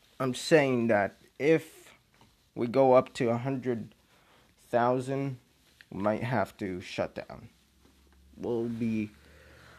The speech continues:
we'll keep it up. We'll keep, um, looking at the numbers and seeing everything. But everyone should keep on, keep wearing a mask and social distancing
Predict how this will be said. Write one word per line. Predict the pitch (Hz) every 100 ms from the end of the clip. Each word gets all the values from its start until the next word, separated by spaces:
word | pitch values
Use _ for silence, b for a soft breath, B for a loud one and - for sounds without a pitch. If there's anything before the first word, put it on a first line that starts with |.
| B B B B
we'll | - 170
keep | 170 208 190
it | 190
up. | 170 - B B B
We'll | 123 123 -
keep, | 156 135 - 123
um, | 127 120 110 110 107 117 104 _ _ _ _ _ _ _ _ _ -
looking | 127 123 139
at | 107
the | 113
numbers | 107 113 117 113 113 - - _ _ _ _ _ _ _
and | - -
seeing | - 110 110 104
everything. | 101 104 104 - - - 110 _ _ _ _ _ _ _ -
But | 73 65 _ _ _ _ _ _ b b b b b b
everyone | 135 139 143 135
should | 131 127 107 -
keep | 147 127 127
on, | 123 120 113 - _ _ _ 175 -
keep | 143 127 113
wearing | 107 101
a | 95
mask | 104 123 123 - 110
and | 101
social | - 120 120 120
distancing | 104 113 - 110 - 113 110 110